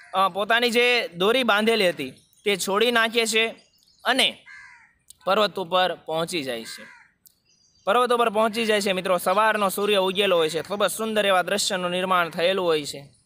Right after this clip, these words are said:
ચાંદની રમે છે, કૂદે છે, તેને ખૂબ જ આનંદ આવે છે.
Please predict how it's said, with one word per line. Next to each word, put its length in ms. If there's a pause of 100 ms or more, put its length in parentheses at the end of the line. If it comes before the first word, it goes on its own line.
(480)
ચાંદની 340
રમે 300
છે, 280
કૂદે 440
છે, 300 (520)
તેને 180
ખૂબ 300
જ 140 (360)
આનંદ 420
આવે 320
છે. 140